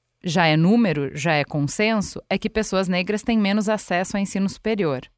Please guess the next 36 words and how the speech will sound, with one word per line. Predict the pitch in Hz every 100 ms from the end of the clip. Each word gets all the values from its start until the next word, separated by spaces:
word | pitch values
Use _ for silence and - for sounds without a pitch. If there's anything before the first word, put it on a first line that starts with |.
| _ -
Pra | 254 269
só | - 339 453
aí, | 240 208 277
quando | - 226
a | 214
gente | 226 -
tem | 233
esses | 233 208
três | - 285 403
consensos, | - 208 170 - 247 262 - 165
a | - 240
gente | 262 -
pode | 240 220
chegar | 226 196
na | 196
estratégia | - 208 196 175 156 156
de | 165
cotas, | - 240 277 214 -
que | - 233
é | 175 135 139 - _ -
a | 185 165 139 139 _ _ _ _ -
Então, | 208 202 254 233
uma | 254 320
forma | 392 - 220 185 165 147 -
de | 165 175
eu | 196 -
impactar | 262 285 269 - 220 165 147
de | 160 175
forma | - 190 185 185
relevante | 202 262 254 196 180 160 151 - 131 - _
a | -
qualidade | - 196 196 220
de | 214 240
vida, | 202 214 208 180 196
renda, | 180 196 208 196 196 190
acesso | - 208 240 - 185 175 - 160